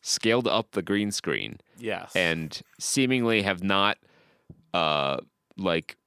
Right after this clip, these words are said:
Speaker 1: brought back any of the new people they introduced in the last movie.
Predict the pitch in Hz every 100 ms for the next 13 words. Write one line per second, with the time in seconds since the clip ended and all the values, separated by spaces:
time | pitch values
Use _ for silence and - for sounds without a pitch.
0 | _ _ _ _ - 117 98 95 92 95
1 | 95 92 - 85 92 92 82 87 82 85
2 | - 101 107 107 90 80 85 - - 92
3 | - 87 78 73 78 107 - 131 147 160